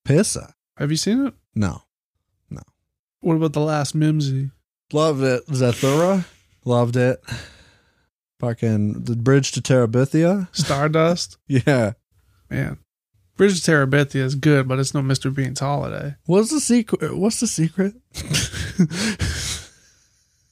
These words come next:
Speaker 1: What I, I was trying to say, what's the secret? I mean, no, I was trying to say, what's the
Speaker 2: That's what
Speaker 1: se-
Speaker 2: you did say.
Speaker 1: Yeah, I was trying to say, what's the sequel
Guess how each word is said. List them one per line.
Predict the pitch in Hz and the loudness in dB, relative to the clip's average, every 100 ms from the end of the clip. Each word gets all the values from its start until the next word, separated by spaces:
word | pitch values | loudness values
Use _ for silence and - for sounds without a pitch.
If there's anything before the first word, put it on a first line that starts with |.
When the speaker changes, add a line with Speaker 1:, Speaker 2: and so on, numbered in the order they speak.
| - 285 - 233 247 220 - - - | -10 -10 -4 -2 -2 -4 -10 -18 -10
Speaker 1:
What | - 151 | 0 2
I, | 143 135 | 2 2
I | 139 | 0
was | 135 | 0
trying | - 208 | 0 0
to | 175 | 0
say, | 147 123 | 0 0
what's | 123 131 - | 2 -2 -2
the | 110 | -6
secret? | - 147 - 95 80 _ _ _ - | 0 -2 -2 -6 -8 _ _ _ -2
I | |
mean, | 135 | 2
no, | 139 123 | 2 2
I | 104 | 0
was | 120 | 0
trying | 175 170 | 2 2
to | |
say, | 147 147 | 2 2
what's | 139 143 - - - _ - | 2 0 -2 -12 -18 _ -2
the | |
Speaker 2:
That's | 131 | 0
what | 196 170 | 2 2
Speaker 1:
se- | |
Speaker 2:
you | 156 | 2
did | 147 156 139 | 2 0 0
say. | - 131 | -6 -4
Speaker 1:
Yeah, | 147 147 | 0 2
I | |
was | 143 | 2
trying | 170 170 | 0 0
to | |
say, | 165 | 0
what's | 151 143 131 | 2 0 0
the | 123 | -4
sequel | - - 160 - 110 95 131 | -4 -2 -2 -2 -6 -6 -10